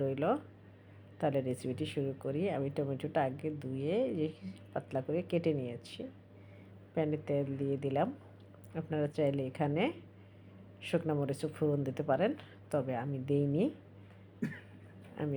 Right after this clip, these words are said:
এখানে পেঁয়াজ দিয়ে দিচ্ছি।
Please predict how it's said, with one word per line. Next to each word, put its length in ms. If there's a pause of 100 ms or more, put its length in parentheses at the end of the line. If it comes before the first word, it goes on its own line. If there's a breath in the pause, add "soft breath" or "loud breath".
এখানে 320 (1160)
পেঁয়াজ 280 (120)
দিয়ে 220
দিচ্ছি। 380